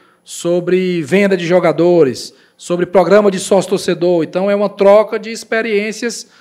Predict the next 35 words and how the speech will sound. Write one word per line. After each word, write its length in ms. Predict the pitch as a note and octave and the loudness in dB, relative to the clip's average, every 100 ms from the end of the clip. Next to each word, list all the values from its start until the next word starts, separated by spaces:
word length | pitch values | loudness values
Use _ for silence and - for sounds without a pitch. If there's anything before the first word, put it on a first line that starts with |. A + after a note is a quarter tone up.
| _ _ _ _ | _ _ _ _
entre 320 | G3+ A3 A3+ | -4 -2 -4
os 140 | G#3 | -8
clubes, 560 | - G#3+ A3+ A#3+ A3+ - | -4 -2 -2 -4 -8 -10
num 140 | G#3 | -8
ambiente 560 | G#3+ G3 G3 F#3+ G3 F3+ _ _ _ | -6 -4 -4 -4 -10 -18 _ _ _
privado, 540 | G3 F3+ F#3 B3 D#4 D#4 | -4 2 4 4 0 -2
só 120 | F3+ | -4
desses 280 | E3 - F#3 | -4 -8 -6
clubes, 480 | A3 B3 D#4+ - - _ _ _ _ | 0 0 0 -8 -16 _ _ _ _
e 80 | F#3 | -4
que 140 | D4 | -4
pode 540 | D4+ A#3+ A#3 C4+ C#4 | 2 6 8 6 2
também 520 | C#4 B3+ G3+ G3 A3+ G#3 | 0 0 0 -2 -4 -8
caminhar 560 | - G#3 G3 F3+ G#3 | -4 -4 -2 -2 -2
pra 600 | G#3 G3+ F#3 D3 - _ - | 0 2 2 -2 -10 _ -12
uma 160 | E3 | -10
parceria, 800 | E3 D#3+ - B3 A3+ A3 G3+ F3+ | -4 -4 0 0 0 -2 0 0
um 100 | D#3+ | -2
intercâmbio, 1000 | D#3+ A3+ G3 - G#3 G#3 F#3+ F3 E3 D#3 - _ _ _ | -6 -4 -4 -2 -4 -2 -4 -4 -4 -4 -8 _ _ _
de 80 | |
repente 420 | D3 F#3 F#3 F#3 F#3+ | -4 -2 -2 -4 -6
uma 80 | |
competição 680 | F3+ F3+ F3+ F3+ - - F#3+ | -6 -4 -2 -2 -2 -2 -2
de 100 | F3 | -2
base 380 | E3 F3 F3+ E3 | -2 0 0 0
entre 140 | E3 E3+ | -4 -8
esses 200 | A3 F#3+ | -8 -10
clubes, 440 | G#3 A3 G#3+ D3 | -6 -4 -4 -4
ou 80 | F3 | -6
uma, 100 | F3+ | -8
uma 280 | F3+ E3+ E3 | -10 -12 -4
pré-temporada 680 | F#3 F3+ F#3 F3+ E3 F3 E3+ | 0 0 -2 -4 -2 -2 -4
de 60 | |
futebol 320 | C#3+ D#3 E3 | -10 -10 -8
profissional. 560 | D#3+ E3+ - F#3+ F#3+ G3 | -6 -6 -6 -4 -2 -4